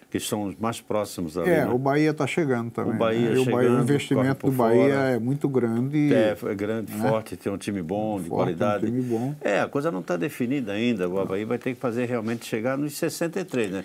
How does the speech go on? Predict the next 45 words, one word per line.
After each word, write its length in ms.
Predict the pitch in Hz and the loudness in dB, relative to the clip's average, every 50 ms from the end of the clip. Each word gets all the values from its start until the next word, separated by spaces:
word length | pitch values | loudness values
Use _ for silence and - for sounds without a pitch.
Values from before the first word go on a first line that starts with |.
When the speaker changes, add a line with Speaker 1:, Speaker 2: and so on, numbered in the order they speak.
| - - - | -10 -12 -8
Speaker 1:
Se 160 | - - 226 | -4 -2 0
Speaker 2:
É, 160 | - - 156 | 2 4 4
Speaker 1:
fizer 280 | 127 127 139 143 160 175 | 4 4 4 4 6 6
Speaker 2:
o, 40 | 185 | 6
Speaker 1:
o 40 | 180 | 6
dever 280 | 113 107 - 117 117 - | 6 4 2 2 2 2
Speaker 2:
o, 40 | |
Speaker 1:
de 80 | - - | 0 0
casa, 380 | - - - - - - 151 - | 2 4 4 4 4 2 0 0
Speaker 2:
o, 60 | 175 175 | 2 2
o 40 | |
que 140 | 151 - 226 | 4 2 2
nos 180 | 226 220 214 185 | 4 4 4 6
deixou 220 | 165 185 170 151 | 6 6 6 8
Speaker 1:
três 180 | 165 185 175 160 | 8 6 6 6
Speaker 2:
mais 160 | 160 175 175 | 6 6 6
Speaker 1:
jogos 140 | 139 151 156 | 6 6 4
pode 100 | 156 - | 4 4
Speaker 2:
tranquilo, 240 | 175 180 180 185 180 | 4 6 6 6 6
Speaker 1:
chegar. 180 | - 123 123 165 | 4 4 2 2
Speaker 2:
exato, 240 | 127 107 101 - 147 | 2 2 2 0 -2
o 40 | 123 | -2
que 120 | - 214 | 0 0
nos 220 | 208 196 196 165 143 | 2 2 2 2 4
deixou 320 | 156 143 135 - 151 135 | 2 2 2 2 2 2
mais 240 | 127 131 131 127 - | 2 2 0 0 0
tranquilo 640 | - 143 139 127 - 139 147 160 170 156 135 117 110 110 | 0 0 0 2 2 2 4 4 4 4 4 2 2 2
nessa 260 | 113 117 117 - 117 | 0 -2 -2 0 2
última 340 | 123 127 123 - 120 131 131 | 2 2 0 -2 -4 -2 0
rodada 420 | 160 175 165 143 139 147 170 185 | 0 0 2 2 0 0 0 0
foi 300 | - - - 135 120 131 | -2 0 2 2 4 4
o 80 | 135 139 | 4 2
Avaí 400 | 135 135 143 135 123 123 131 139 | 0 0 2 2 2 4 4 2
estar, 480 | 147 - - - - 110 123 139 - - - - _ _ _ _ _ - | 0 -2 -4 -4 -2 -2 0 -2 -2 -4 -10 -20 _ _ _ _ _ -6
tá, 220 | 104 107 123 135 - - - - - - - - - _ - - - | -4 -2 -2 -2 -4 -8 -20 -20 -20 -20 -20 -20 -20 _ -20 -12 -8
em 140 | - 131 131 - - 139 139 | -6 -6 -6 -6 -10 -8 -2
terceiro 400 | - 131 123 123 - 139 123 127 | 0 0 2 2 2 0 0 2
colocado. 560 | 120 123 127 151 143 - - 127 123 117 101 90 | 2 2 2 2 2 0 2 2 2 2 0 -4
Então, 500 | 87 - - 120 123 135 143 135 127 127 | -8 -6 -6 -4 -2 -2 -2 0 2 4
hoje 220 | 131 139 135 143 | 4 4 4 2
o 40 | 156 | 0
Avaí 280 | 151 143 151 151 151 | 0 0 2 0 0
tem 120 | 147 - 151 | 2 0 0
uma 120 | 147 147 | 0 0
gordura. 560 | 151 156 175 151 160 143 123 120 123 117 - | 0 2 0 2 2 4 4 4 4 2 -2